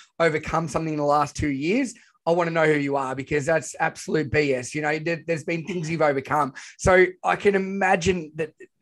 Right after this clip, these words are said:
uh, people are just nodding along because everything is hit home. Messages are so true. So when you look back, and I know you, you're speaking all over the world now,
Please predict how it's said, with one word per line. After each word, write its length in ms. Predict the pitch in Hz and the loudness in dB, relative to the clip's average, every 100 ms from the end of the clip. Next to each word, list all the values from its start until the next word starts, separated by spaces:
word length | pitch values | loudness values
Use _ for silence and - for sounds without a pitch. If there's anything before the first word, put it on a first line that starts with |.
| - | -8
uh, 320 | - - - 160 | -6 -6 -8 -4
people 260 | 214 247 233 | -2 2 2
are 40 | |
just 140 | 175 | 2
nodding 220 | 175 180 165 | 2 4 4
along 320 | 151 165 135 | 4 4 4
because 340 | 143 170 147 - - _ | 0 0 0 -6 -20 _
everything 360 | 208 220 233 220 | 2 2 2 0
is 140 | 196 | 0
hit 160 | - 151 | 0 -4
home. 340 | 147 151 147 143 - | -2 -2 -4 -8 -8
Messages 480 | 160 175 190 156 143 | -2 0 0 -2 0
are 60 | 139 | 2
so 260 | 175 151 | 4 4
true. 340 | 123 - 151 131 | 2 0 0 2
So 220 | 190 190 - - - | 0 0 -2 -8 -2
when 140 | 285 | 0
you 320 | 330 277 214 - 208 | 2 2 0 -6 -2
look 300 | 202 208 196 | 0 0 0
back, 300 | 165 147 165 | -2 -2 -4
and 100 | 170 | -2
I 40 | |
know 180 | 175 175 | 2 2
you, 340 | 170 156 151 _ - | 0 -6 -16 _ -8
you're 120 | 160 | -8
speaking 460 | - 180 170 165 175 | -4 -4 -2 -4 6
all 220 | 190 180 | 8 10
over 160 | 175 160 | 8 6
the 80 | |
world 380 | 147 139 147 143 | 2 2 2 0
now, 400 | 143 143 147 143 | -2 -4 -4 -6